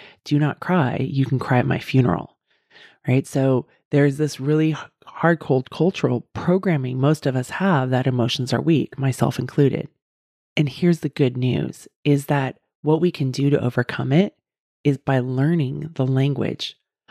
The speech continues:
Oftentimes, it's called emotional intelligence, which then if you have struggles <laughs> or an identity or a mind, you know, limiting beliefs that you're not intelligent, then you're like, "I can't do this." It's not about how intelligent we are.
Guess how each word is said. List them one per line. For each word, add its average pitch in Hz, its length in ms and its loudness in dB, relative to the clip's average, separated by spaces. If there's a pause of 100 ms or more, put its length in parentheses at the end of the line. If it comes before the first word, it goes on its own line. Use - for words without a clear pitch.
(160)
Oftentimes, 143 800 0
it's - 160 -4
called 135 260 0
emotional 131 460 0
intelligence, 139 680 0
which 135 220 0
then 135 300 0
if - 160 -6
you 135 100 4
have 127 200 0
struggles 127 560 0
<laughs> - 20 -4
or - 20 -2
an 147 140 4
identity 127 560 2
or 131 100 0
a 127 40 0
mind, 127 320 0
you 127 80 0
know, 131 180 -6
limiting 135 360 0
beliefs 131 260 2
that - 140 -6
you're 135 100 0
not 127 160 0
intelligent, 127 640 0
then 123 100 0
you're 120 100 0
like, 101 140 -2
"I 131 60 0
can't - 260 -2
do 131 140 0
this." 156 340 -2 (1300)
It's 160 260 0
not 165 400 0
about 143 340 0
how 143 220 -2
intelligent 143 640 0
we 135 140 -2
are. 180 440 0